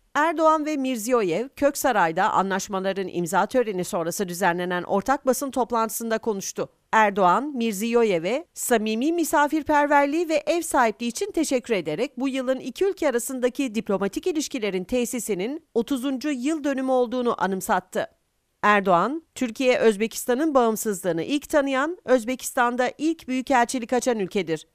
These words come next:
Özbekistan'da ilk başkonsolosluk açan ülke de Türkiye'dir. İlişkilerimizin temelinde çok güçlü ortak tarih, dil,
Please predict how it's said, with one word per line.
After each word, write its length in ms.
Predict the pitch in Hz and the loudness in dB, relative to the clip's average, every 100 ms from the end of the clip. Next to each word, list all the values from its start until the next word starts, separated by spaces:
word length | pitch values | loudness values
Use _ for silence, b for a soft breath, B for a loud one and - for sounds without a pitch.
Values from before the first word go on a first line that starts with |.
| _ - | _ 2
Özbekistan'da 800 | 214 196 202 - 202 180 175 160 | 2 2 -2 0 2 4 2 0
ilk 260 | 269 277 - | -2 0 4
başkonsolosluk 880 | 202 - 262 262 269 233 220 - | 4 6 4 6 2 2 0 -2
açan 280 | 196 208 175 | -2 0 0
ülke 380 | 208 196 294 277 | -2 -4 -2 0
de 160 | 330 381 | -2 -2
Türkiye'dir. 600 | - 311 - 190 156 127 _ _ _ | 0 0 2 0 0 -4 _ _ _
İlişkilerimizin 760 | 269 285 - 330 339 320 302 359 | -2 -2 -2 0 0 0 -2 0
temelinde 580 | 302 208 180 165 165 202 | 2 2 0 -2 -2 0
çok 300 | 302 320 - | -2 -2 -6
güçlü 320 | 226 - 190 | -6 -4 -4
ortak 520 | - 220 - 247 - | 0 0 2 -2 -2
tarih, 480 | 240 214 208 220 - | 0 0 0 -4 -6
dil, 280 | 226 226 | -6 -6